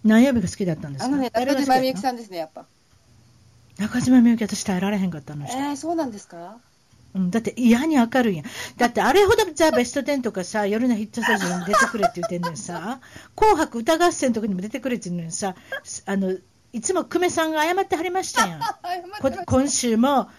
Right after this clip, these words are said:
Speaker 1: 交渉したんですけれども、ごめんなさい、中島さんは出ませんって言って。それやのにやたら明るい。
Speaker 2: そうそうそうそう。
Speaker 1: あれはなんかもう切れてんのちゃうかっていうぐらい明るい。
Speaker 2: もう頭のてっぺんから声出してましたよね。
Speaker 1: うん。
Speaker 2: うん。
Speaker 1: だからあの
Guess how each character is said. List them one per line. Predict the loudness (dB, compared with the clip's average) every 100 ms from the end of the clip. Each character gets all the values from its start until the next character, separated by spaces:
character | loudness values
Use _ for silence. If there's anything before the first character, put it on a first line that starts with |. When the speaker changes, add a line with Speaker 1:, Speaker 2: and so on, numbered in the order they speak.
| -20 _
Speaker 1:
交 | -2 0
渉 | 2 0
し | 0
た | 0
ん | 0
で | -2
す | -6
け | -4
れ | -2
ど | -2
も、 |
ご | 0
め | 2
ん | 2
な | 0
さ | -2
い、 | -4 -8 -8
中 | -4 0
島 | 0 0
さ | -4 -6
ん |
は | -4
出 | -4
ま | -4
せ | -4
ん | -6
っ |
て | -10 _
言 | -12
っ | -10
て。 | -12 -18 -16 -16 -16 -12
そ | 2 4
れ | 4 4
や | 4
の | 2
に | 0 0
や | -4
た | 2 4
ら | 6
明 | 4 0 -6
る | -8
い。 | -14 -10
Speaker 2:
そ | -8
う |
そ | -6 -6
う | -6
そ | -6
う | -6
そ | -6 -8
う。 | -8 _ _ _ _ _ _ _ _ _ _ -8
Speaker 1:
あ | -4
れ | -2
は | 0
な | 0
ん |
か | -2
も | -4
う |
切 | -2
れ | 0 2
て | 2
ん |
の | 2
ち | 2
ゃ | 2
う |
か | 2
っ | 0
て |
い | 2
う |
ぐ |
ら | 2
い | 0
明 | -2
る | -2
い。 |
Speaker 2:
も |
う | -4
頭 | -6 -6
の | -6
て | -6
っ | -8
ぺ | -6
ん |
か | -6
ら | -4
声 | -4
出 | -2 -4
し |
て | -6
ま | -12
し |
た | -12
よ | -8
ね。 | -8 -8 -12 _ _ -20 _ _ _ _ -20 _ -4
Speaker 1:
う | 0
ん。 |
Speaker 2:
う |
ん。 | 2 2 0 -2 -6 -4
Speaker 1:
だ | 0
か | 2
ら | 2
あ |
の | 4 6 6 4